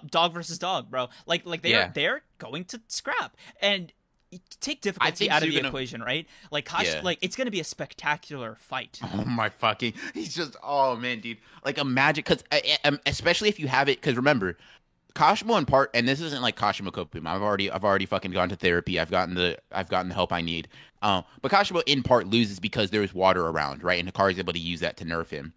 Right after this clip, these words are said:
Speaker 1: Right.
Speaker 2: Right? Kashimo, like, they're just in a fucking city. And he's just like, <laughs> "Fuck it." Everything, dude, that, oh, dude. And Su-, I feel like Sukuna would really fuck with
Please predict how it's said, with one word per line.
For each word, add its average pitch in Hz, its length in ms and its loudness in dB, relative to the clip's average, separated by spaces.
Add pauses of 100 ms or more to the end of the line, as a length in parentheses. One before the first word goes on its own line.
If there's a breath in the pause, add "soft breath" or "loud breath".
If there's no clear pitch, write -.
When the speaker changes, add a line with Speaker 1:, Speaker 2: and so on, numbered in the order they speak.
Speaker 1:
Right. 131 220 -10 (100)
Speaker 2:
Right? 98 300 2 (920 soft breath)
Kashimo, 175 840 4 (260)
like, 131 220 0
they're 135 120 0
just 139 200 -2
in 135 80 2
a 104 40 -6
fucking 127 360 2
city. - 480 0 (320 soft breath)
And - 120 0
he's 127 120 -4
just - 180 -6
like, 123 140 -6 (100)
<laughs> - 100 -20
"Fuck 127 280 2
it." 82 100 0 (640 soft breath)
Everything, 147 540 0 (140)
dude, 147 380 0
that, 131 340 -2 (160)
oh, 127 460 6
dude. 104 280 -2
And 127 160 0
Su-, - 180 -2
I 160 120 4
feel 233 100 -2
like 254 120 0
Sukuna 160 340 0
would 123 120 0
really 113 300 0
fuck - 460 0
with 123 320 0